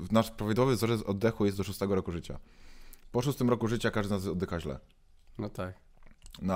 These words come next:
Speaker 1: a
Speaker 2: Uczymy
Speaker 1: oddech,
Speaker 2: się na nowo, tak?
Speaker 1: a oddech jest głównym,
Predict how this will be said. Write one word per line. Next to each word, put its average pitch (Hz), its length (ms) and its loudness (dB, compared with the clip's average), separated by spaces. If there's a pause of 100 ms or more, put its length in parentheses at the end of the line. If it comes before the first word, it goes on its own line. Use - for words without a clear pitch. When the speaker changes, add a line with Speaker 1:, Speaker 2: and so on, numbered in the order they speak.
Speaker 1:
a 98 360 6 (100)
Speaker 2:
Uczymy 127 320 4
Speaker 1:
oddech, 135 120 8
Speaker 2:
się 131 80 2
na 123 80 4
nowo, 107 300 2
tak? 123 220 -6 (540)
Speaker 1:
a 80 140 4
oddech 113 360 6
jest 107 200 4
głównym, 113 840 6